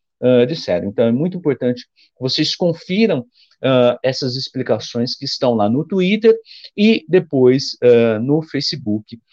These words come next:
eh, e que devem ser lidas com atenção e com criticidade, como a gente bem defende aqui, né, Cláudio?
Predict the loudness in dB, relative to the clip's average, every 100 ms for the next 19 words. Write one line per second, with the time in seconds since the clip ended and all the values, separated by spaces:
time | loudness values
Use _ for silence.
0 | _ _ 0 4 6 4 2 -2 -2 4
1 | 4 4 0 2 2 0 -2 -4 -4 -6
2 | -6 -6 -2 2 2 2 -4 _ _ -2
3 | -2 0 0 0 0 -4 -2 -2 -2 0
4 | 0 -2 -4 -2 0 0 -2 -4 -8 -12
5 | -12 -4 -2 0 -2 -4 -6 -6 -8 -10
6 | -10 -12 -8 -6 -4 -4 -6 -10 -10 -10
7 | _